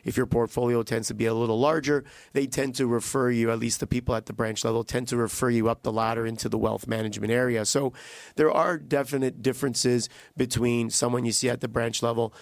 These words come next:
someone who's independent like myself, and someone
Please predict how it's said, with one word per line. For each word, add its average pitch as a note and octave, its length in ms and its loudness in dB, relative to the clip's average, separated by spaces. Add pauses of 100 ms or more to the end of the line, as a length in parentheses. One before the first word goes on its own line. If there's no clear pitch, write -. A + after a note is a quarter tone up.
(120)
someone B2 480 2
who's A#2 200 2
independent A#2 560 -2
like A#2 180 -2
myself, B2+ 560 0 (280)
and C#3 160 0
someone B2+ 460 0